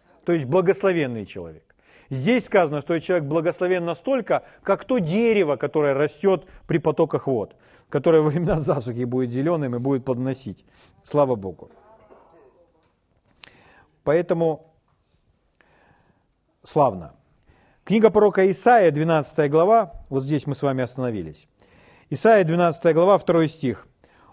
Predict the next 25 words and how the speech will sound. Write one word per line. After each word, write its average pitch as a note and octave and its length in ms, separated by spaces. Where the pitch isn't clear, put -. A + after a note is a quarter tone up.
"Вот A#3+ 340
Бог A#3 640
спасение F#3 760
мое, C3 460
и E3 680
упова-, D3+ 680
уповаю F3 720
на F#3 140
Него, F3 420
и D#3 180
не D#3 140
боюсь". C#3+ 640
Опять F3 340
он F#3 140
говорит, D#3+ 340
что - 180
он C3 120
уповает, E3+ 580
опять D3 240
он D3+ 120
говорит, C3+ 280
что - 140
не B2 100
боится. F#3 760
Да? A3+ 320